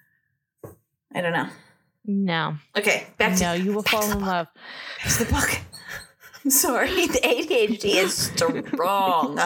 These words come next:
Speaker 2: <laughs>
Speaker 1: today.
Speaker 2: It is. It's very strong tonight. So, the next day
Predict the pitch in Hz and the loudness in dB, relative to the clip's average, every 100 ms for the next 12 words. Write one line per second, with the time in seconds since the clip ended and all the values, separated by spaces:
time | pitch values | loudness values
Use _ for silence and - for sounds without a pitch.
0 | - - 262 - 202 180 143 110 - - | -2 -6 -6 0 2 4 2 -2 -4 -6
1 | - - 277 269 262 269 240 220 - 311 | -6 -4 -2 0 0 -2 -6 -10 -6 -4
2 | 381 403 349 269 - 190 202 175 170 - | -2 -2 -4 -8 -10 -6 -4 -2 -4 -2
3 | 170 156 - 170 147 - - - 254 185 | -4 -4 -6 -4 -4 -6 -8 -2 -2 -2
4 | - _ _ - - - - - - _ | -8 _ _ -20 -18 -18 -18 -20 -20 _
5 | _ _ _ - 240 311 - 220 202 - | _ _ _ -8 -2 -2 -2 -4 -2 -2
6 | - | -4